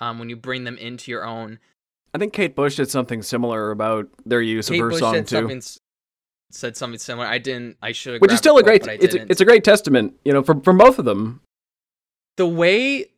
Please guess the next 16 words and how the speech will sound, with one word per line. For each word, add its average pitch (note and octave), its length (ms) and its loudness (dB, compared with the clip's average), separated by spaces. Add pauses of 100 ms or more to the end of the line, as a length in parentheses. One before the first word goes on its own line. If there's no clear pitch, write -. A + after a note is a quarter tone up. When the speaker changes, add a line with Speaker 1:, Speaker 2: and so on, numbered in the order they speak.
Speaker 1:
and E3 380 -6
Metallica's D#3 640 -8
right, D#3+ 340 -8
the C#3 100 -10
way C3+ 300 -2
that A#3 140 -8
sh-, - 220 -14
that B2+ 340 -8
the - 60 -12
Duffer C3+ 320 -6
Brothers A2 380 -12
incorporate C#3 600 -10
music B2 720 -14 (180)
into D#3+ 320 -12
their D#3+ 160 -10
show, C#3 680 -8